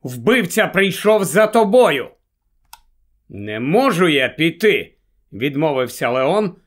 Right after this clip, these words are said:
проігнорувавши наказ. «Слухай мене сюди, перевертню!» схопив його за плече Саварин.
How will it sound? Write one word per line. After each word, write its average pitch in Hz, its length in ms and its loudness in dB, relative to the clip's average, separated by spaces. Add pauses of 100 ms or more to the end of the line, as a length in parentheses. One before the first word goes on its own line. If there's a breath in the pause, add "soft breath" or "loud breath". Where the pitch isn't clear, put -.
(120)
проігнорувавши 165 920 2
наказ. 165 680 -2 (1160)
«Слухай 147 800 -4
мене 151 400 0
сюди, 151 800 -2 (100)
перевертню!» 156 960 0 (460)
схопив 123 640 -8
його 120 320 -6
за 123 180 -8
плече 135 500 -6
Саварин. 131 720 -6